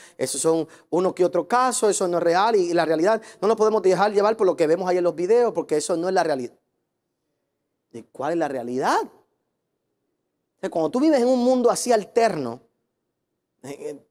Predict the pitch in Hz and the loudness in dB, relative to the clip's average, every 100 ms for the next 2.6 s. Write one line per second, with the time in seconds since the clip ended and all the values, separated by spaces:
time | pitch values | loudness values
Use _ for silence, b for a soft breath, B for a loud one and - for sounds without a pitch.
0 | _ - 214 233 214 - 214 208 185 170 | _ 0 2 2 0 0 2 2 0 -2
1 | 185 196 170 196 185 151 180 226 180 143 | 0 0 2 2 2 2 2 0 -2 -4
2 | 185 196 180 190 202 | -4 -2 -2 0 -2